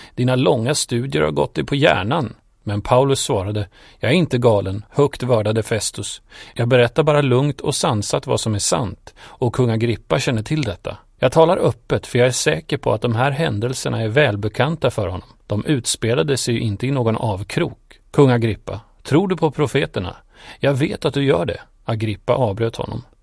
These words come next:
"Tror du att du med så svaga bevis kan övertala mig att bli kristen?"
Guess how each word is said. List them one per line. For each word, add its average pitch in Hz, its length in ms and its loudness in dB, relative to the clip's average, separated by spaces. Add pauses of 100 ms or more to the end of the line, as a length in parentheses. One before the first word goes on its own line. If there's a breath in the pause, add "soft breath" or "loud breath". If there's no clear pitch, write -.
"Tror 175 360 0
du 117 300 0
att 85 160 -2
du 117 120 -2
med - 140 -2
så 107 140 -4
svaga 110 600 -2
bevis 113 420 -4
kan 147 180 -4
övertala 139 640 0
mig 104 180 -2
att 123 140 -4
bli - 140 -6
kristen?" - 640 -6